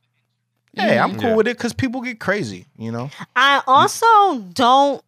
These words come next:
Speaker 2: I don't like posting pictures of other people's kids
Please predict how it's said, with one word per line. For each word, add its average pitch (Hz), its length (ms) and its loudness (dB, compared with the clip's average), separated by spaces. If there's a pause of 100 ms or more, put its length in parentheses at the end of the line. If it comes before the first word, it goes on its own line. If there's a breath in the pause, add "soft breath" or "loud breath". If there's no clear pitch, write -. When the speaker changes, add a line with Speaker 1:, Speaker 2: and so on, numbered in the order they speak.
(120)
Speaker 2:
I 262 180 2
don't 370 380 0
like 240 320 -2
posting 247 520 -4
pictures 233 760 -6
of 180 240 -10
other 220 320 -2
people's 208 480 -6
kids 175 580 -8